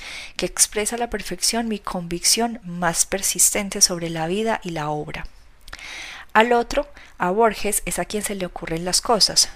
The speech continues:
Yo camino por Buenos Aires y me demoro, acaso ya mecánicamente, para mirar el arco del Unzaguán. Yo vivo, yo me dejo vivir para que Borges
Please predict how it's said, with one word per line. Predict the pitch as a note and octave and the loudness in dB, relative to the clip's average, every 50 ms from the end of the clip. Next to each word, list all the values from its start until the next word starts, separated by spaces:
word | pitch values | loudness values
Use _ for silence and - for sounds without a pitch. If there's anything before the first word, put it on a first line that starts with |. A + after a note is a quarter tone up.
| - - | -10 -8
Yo | E3+ - F#3 - | -8 -8 -4 -2
camino | G3 F#3+ G3 G#3 G#3 G#3+ | 0 0 0 0 0 -2
por | G#3+ - F#3+ F3+ | -2 -2 -4 -4
Buenos | F3 E3+ E3 E3 E3 - - | -4 -4 -6 -4 -4 -2 0
Aires | - G#3 G#3 G#3+ A3 A#3 A3 - - - | 2 2 2 2 0 -2 -4 -6 -6 -6
y | G3 F3+ | -6 -4
me | E3+ E3+ | -4 -4
demoro, | E3 E3 E3 E3 F3+ F#3+ G3+ G#3 A3+ A#3+ - | -4 -4 -4 -2 0 0 0 0 -2 -4 -6
acaso | - E3+ - - D#3+ D#3 - E3 | -6 -6 -2 -2 0 0 0 0
ya | F3 F#3 F3+ | -2 -2 -2
mecánicamente, | F#3 F#3 - - G3 F#3+ F#3 - - F3 E3 E3+ F3+ F#3 F3+ F3 - - - A3+ - - - - - - - - - - - | -2 -2 -4 -4 -4 -4 -6 -6 -8 -8 -6 -6 -6 -6 -6 -6 -8 -8 -10 -10 -12 -16 -16 -14 -12 -12 -12 -14 -14 -2 2
para | - F#3+ F#3 F#3 | 4 4 6 4
mirar | F3 F3 F3 E3+ E3 E3+ | 2 2 0 0 0 2
el | E3+ F3+ | 2 2
arco | F#3 G3 G#3 - - G3+ | 2 2 0 -2 -2 2
del | G3 F#3 F3+ F3 E3+ E3 E3 E3 F3 - - | 4 4 4 4 2 0 -2 -4 -8 -12 -12
Unzaguán. | - F3 E3+ D#3+ D#3+ - F#3 F#3 F#3 F#3+ G#3 A3 A#3 B3 B3 - - - - - - - - - - - | -12 -12 -6 -2 0 0 2 2 0 2 2 0 0 0 -4 -10 -16 -16 -14 -14 -14 -14 -16 -16 -10 -4
Yo | F3+ F#3 F3+ F#3 | 0 0 2 2
vivo, | G#3+ A3+ B3 C4 C4 | 2 0 0 0 0
yo | G#3+ - F3 | 0 0 -2
me | E3+ E3+ | -2 0
dejo | E3+ F3+ F3+ - G#3 G3 | 0 0 0 0 0 0
vivir | F#3 E3+ E3+ F3+ G3+ A3 - | 2 2 2 0 0 -2 -2
para | - F#3 F3+ F3 E3+ | 0 2 2 2 2
que | - - - F3 E3 | 0 -2 -6 -6 -4
Borges | D#3+ G3 A3+ A3+ G#3 F3 - F#3 F3+ - E3 | -2 0 2 2 2 2 0 4 6 6 6